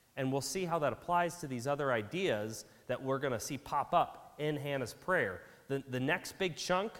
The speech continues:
like, the middle of this prayer, all has to do with this idea that God, um, stands against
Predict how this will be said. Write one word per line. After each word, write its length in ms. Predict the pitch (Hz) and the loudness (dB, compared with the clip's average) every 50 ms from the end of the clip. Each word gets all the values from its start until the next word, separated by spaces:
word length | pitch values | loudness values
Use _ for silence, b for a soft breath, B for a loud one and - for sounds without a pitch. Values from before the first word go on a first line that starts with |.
| - - | -10 -8
like, 200 | - 113 - - | -8 -8 -6 -8
the 80 | - 120 110 - - _ - - | -12 -12 -12 -14 -18 _ -10 -6
middle 760 | 113 120 139 175 185 220 220 233 247 262 240 - - - - - | -4 2 6 8 8 10 10 8 8 6 4 0 -8 -10 -4 -2
of 160 | 175 185 175 | 0 2 2
this 160 | 208 190 - | 2 0 0
prayer, 440 | - - - 202 202 208 214 - - | -2 -2 0 2 2 2 2 2 4
all 220 | 156 170 190 214 | 6 8 8 8
has 300 | 196 185 202 190 - - - | 8 6 4 4 2 0 -4
to 80 | 190 | -4
do 300 | 143 127 143 160 175 190 | -2 0 0 2 2 2
with 280 | 185 165 139 127 123 - | 4 4 4 4 2 0
this 200 | 143 131 - - | -4 -4 -2 -2
idea 460 | 131 120 107 95 117 123 135 147 143 | -2 -2 -2 -2 -2 0 0 0 0
that 260 | 123 120 101 - 98 | 0 -2 -4 -4 -2
God, 480 | 98 113 120 123 127 127 135 135 131 - B B B B B B B B B B B B - | 0 2 4 4 6 6 6 4 4 -2 B B B B B B B B B B B B 0
um, 540 | 127 123 120 113 107 101 98 95 95 101 - | 2 4 4 4 2 0 -2 -4 -8 -8 -10
stands 540 | - - - - 147 143 147 156 160 156 139 | -10 -8 -4 -2 0 2 2 2 0 0 -2
against 840 | - 120 101 - - - 131 127 147 202 131 - - - - - - | -4 -6 -6 -6 -2 2 4 4 4 2 0 -6 -10 -10 -10 -12 -16